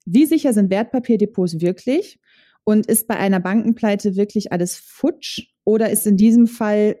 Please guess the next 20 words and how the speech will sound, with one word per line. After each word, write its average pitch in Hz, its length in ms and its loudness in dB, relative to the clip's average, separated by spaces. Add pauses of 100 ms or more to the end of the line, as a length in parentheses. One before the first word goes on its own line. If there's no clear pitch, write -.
wie 175 420 -4
es 180 120 -2
ja 180 100 0
dann 165 140 -2
auch 208 200 -4
in 214 60 2
diesem 175 220 0
Zeitungsartikel 208 680 -2
hieß, 208 320 0 (400)
sind 202 180 0
Wertpapiere 214 760 -2
nur 208 240 4
bis 214 160 -6
zu - 80 -6
einem 196 220 2
Betrag 185 400 -6
von 196 160 -2
zwanzigtausend 185 640 -4
Euro 165 240 -4
abgesichert? 156 680 -12